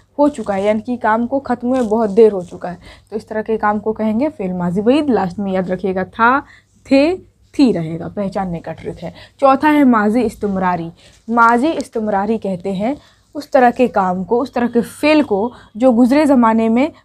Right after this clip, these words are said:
कुछ अरसे तक जारी था, यानी कि पास्ट टाइम में वो काम कुछ समय तक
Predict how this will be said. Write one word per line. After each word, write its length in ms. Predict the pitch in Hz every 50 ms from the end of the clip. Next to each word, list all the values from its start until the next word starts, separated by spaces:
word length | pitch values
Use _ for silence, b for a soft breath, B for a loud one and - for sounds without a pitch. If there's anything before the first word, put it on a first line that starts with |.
| b -
कुछ 200 | 381 381 - -
अरसे 380 | - 240 254 - - 349 320 302
तक 280 | - 233 240 240 254 247
जारी 360 | 196 240 220 214 208 208 190
था, 160 | 180 175 175
यानी 260 | 190 202 214 220 226 220
कि 140 | 285 294 294 294 _ -
पास्ट 380 | 247 277 269 - - - _ -
टाइम 260 | 247 247 262 247 220
में 220 | 190 190 214 285 294 b b b b
वो 80 | 233 269
काम 420 | 277 269 269 254 240 262 311 359 330
कुछ 220 | 302 - 403 403 -
समय 380 | - - 254 254 285 320 349 -
तक 420 | - 240 247 311 311 - 415 440